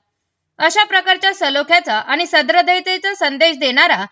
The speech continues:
हा उपक्रम श्रीरामपूरच्या सामाजिक संस्कृतीचे प्रतीक ठरला आहे. यापूर्वी श्रीरामपूर तालुक्यातील मुस्लिम समाजाने एकतेचा आदर्श घालून दिला आहे.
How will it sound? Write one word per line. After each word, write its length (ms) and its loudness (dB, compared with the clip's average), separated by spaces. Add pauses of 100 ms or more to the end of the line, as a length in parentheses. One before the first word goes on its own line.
(240)
हा 120 4
उपक्रम 560 0
श्रीरामपूरच्या 720 -2
सामाजिक 540 0
संस्कृतीचे 720 -6
प्रतीक 440 -4
ठरला 260 2
आहे. 320 0 (320)
यापूर्वी 540 0
श्रीरामपूर 600 -2
तालुक्यातील 600 -2
मुस्लिम 460 -6
समाजाने 640 0
एकतेचा 640 -2
आदर्श 420 -2
घालून 360 -4
दिला 220 0
आहे. 340 0